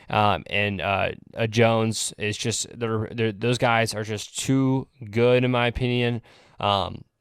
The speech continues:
to lose to Prestonwood this year. Prestonwood isn't as big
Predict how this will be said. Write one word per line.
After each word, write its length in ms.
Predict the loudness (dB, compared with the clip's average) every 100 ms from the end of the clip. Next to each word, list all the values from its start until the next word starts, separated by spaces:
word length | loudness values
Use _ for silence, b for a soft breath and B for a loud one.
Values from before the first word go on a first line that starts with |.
| -8
to 300 | -4 -4 -4
lose 260 | 0 0 -2
to 60 |
Prestonwood 500 | 0 0 0 -2 -2
this 200 | -2 -4
year. 260 | -2 0 -2 -10 _ _ _ _ -20 4
Prestonwood 360 | 4 4 0
isn't 200 | 0 -2
as 140 | -6 -8
big 560 | -6 -2 0 -2 -6